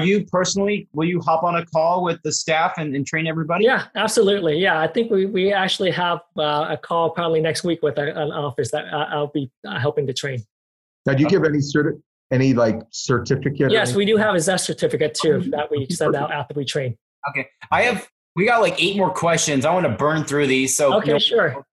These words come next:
Speaker 1: Uh, how long does Zaki foam last?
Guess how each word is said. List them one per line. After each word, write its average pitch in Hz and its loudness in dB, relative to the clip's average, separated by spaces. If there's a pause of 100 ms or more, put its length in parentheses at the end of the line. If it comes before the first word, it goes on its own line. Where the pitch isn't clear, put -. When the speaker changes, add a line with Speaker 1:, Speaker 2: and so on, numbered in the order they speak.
(640)
Speaker 1:
Uh, 127 2
how 175 2
long 220 2
does 165 2
Zaki 170 2
foam 151 0
last? - -4